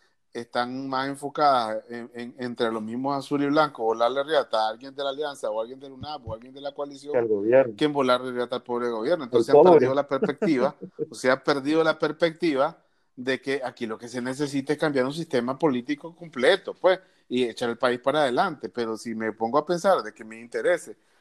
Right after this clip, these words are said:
Speaker 1: los intereses de mi grupo de, o de mi asociación, entonces, y, y, y seguimos en ese pleito,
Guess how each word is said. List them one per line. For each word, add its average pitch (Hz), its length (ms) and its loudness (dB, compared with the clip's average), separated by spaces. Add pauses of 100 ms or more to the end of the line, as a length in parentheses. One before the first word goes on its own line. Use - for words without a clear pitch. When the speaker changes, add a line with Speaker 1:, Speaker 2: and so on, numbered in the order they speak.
(100)
Speaker 1:
los 120 140 2
intereses 110 360 -4
de 135 120 -2
mi 151 140 -2
grupo 131 500 2
de, 107 140 -2
o 110 200 0
de 107 100 -2
mi 110 180 -4
asociación, 117 680 0
entonces, 120 300 -14
y, 123 120 -18
y, 123 400 -20
y - 120 -20
seguimos 113 380 -4
en 135 60 -4
ese 170 140 0
pleito, 175 500 0